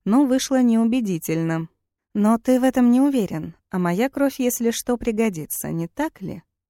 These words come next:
дожимала я. «Зачем она мне?» И взгляд такой честный, вроде и не придраться,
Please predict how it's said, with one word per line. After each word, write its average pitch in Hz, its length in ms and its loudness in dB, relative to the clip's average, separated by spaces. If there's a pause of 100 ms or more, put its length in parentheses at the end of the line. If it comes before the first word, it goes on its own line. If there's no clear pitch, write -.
дожимала 160 540 -4
я. 165 240 -6 (840)
«Зачем 196 400 0
она 156 180 -4
мне?» 156 300 -2 (380)
И 226 60 -2
взгляд 240 420 -2
такой 208 260 -2
честный, 180 600 -4
вроде 240 300 0
и 240 40 4
не 240 120 4
придраться, 220 680 -4